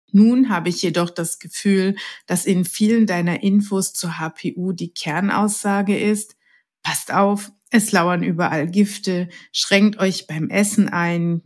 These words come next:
Gluten, Zucker, Milchprodukte. Richtet euer Leben nach der H P U aus und vergesst bloß nie darauf zu achten, dass ihr besonders seid.“ Mein Wunsch nach einem normaleren Leben mit eigentlich ja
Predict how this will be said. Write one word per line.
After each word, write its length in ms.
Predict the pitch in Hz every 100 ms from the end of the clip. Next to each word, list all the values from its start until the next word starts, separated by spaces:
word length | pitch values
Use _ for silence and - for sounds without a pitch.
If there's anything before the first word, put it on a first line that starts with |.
| -
Gluten, 720 | 196 202 - 175 170 170 170
Zucker, 460 | - 180 - 170
Milchprodukte. 1080 | 160 156 170 170 - 160 156 156 - 160 160 - - - - _
Richtet 440 | 208 262 254 233 -
euer 240 | 196 190
Leben 320 | 180 190 196
nach 200 | 175 175
der 220 | - 185
H 120 | 170 170
P 240 | - 190
U 160 | 180 175
aus 400 | 170 190 214 214
und 240 | - 196
vergesst 540 | - 180 175 185 190 -
bloß 340 | 196 214 254
nie 160 | 220 202
darauf 400 | 196 190 180 -
zu 180 | - -
achten, 440 | 170 - - 175
dass 260 | 151 151 -
ihr 140 | 170
besonders 580 | 180 175 165 175 165 -
seid.“ 380 | - - - _ _ _ _ - - _
Mein 280 | 190 180 165
Wunsch 360 | 196 226 233
nach 160 | 214 190
einem 280 | - 170 180
normaleren 760 | 170 165 147 196 233 208 202
Leben 460 | 175 170 170 185 175
mit 200 | 190 170
eigentlich 600 | - 170 185 185 165 170
ja 220 | 170 156